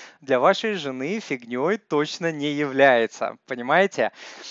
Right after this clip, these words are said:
Вот, и для нее это может быть важным, тем более, что траты для многих людей это как вот,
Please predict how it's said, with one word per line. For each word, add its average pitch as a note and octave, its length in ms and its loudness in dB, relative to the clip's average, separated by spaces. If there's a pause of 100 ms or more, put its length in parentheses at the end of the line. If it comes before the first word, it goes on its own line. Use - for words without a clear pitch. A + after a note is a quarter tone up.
(140)
Вот, C3+ 380 -2
и D#3 120 -2
для D3 140 0
нее C#3 240 -2
это E3 180 0
может D#3 260 -6
быть F3 140 -6
важным, A#2+ 500 6
тем B2 180 -12
более, C#3+ 240 -2
что - 240 -12
траты E3 520 4
для C3+ 160 -2
многих C3 380 -10
людей D3 440 -8
это D#3 160 -8
как - 320 -2
вот, C3+ 280 -8